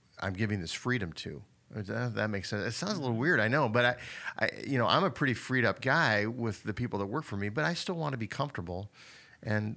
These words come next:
with some people, I'm less comfortable, so I probably need to figure out what questions I'm gonna ask. So.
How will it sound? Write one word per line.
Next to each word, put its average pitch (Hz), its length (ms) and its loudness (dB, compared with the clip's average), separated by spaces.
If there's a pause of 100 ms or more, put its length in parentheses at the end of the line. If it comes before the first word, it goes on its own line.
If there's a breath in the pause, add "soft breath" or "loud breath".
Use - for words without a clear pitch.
with 110 180 -2
some 123 200 0
people, 117 280 -2
I'm 107 140 0
less 143 200 0
comfortable, 87 380 -6
so - 120 -4
I 95 40 -2
probably 104 280 -2
need 101 100 -4
to 98 60 -2
figure 95 240 -4
out 95 140 -4
what 98 120 -8
questions 92 380 -6
I'm 82 120 -8
gonna 85 180 -8 (160)
ask. - 240 -16 (420 soft breath)
So. 92 260 -6